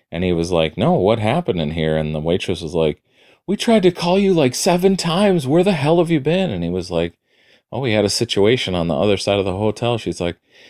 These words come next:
"These two guys were fighting. They're rolling over tables. Glass was shattering." And I was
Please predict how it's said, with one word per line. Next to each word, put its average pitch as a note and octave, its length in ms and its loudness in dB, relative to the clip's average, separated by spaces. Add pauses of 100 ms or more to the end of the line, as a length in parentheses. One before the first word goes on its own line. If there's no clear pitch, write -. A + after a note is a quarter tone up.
(140)
"These C3+ 160 -8
two D3+ 140 2
guys C3 300 0
were F#2+ 100 -2
fighting. F#3 500 2
They're C3+ 120 2
rolling E3 460 4
over B2 180 0
tables. D#3+ 560 0
Glass C3+ 460 -2
was D3+ 100 -2
shattering." D3 640 -2 (540)
And G2+ 160 2
I A#2+ 120 6
was B2+ 280 2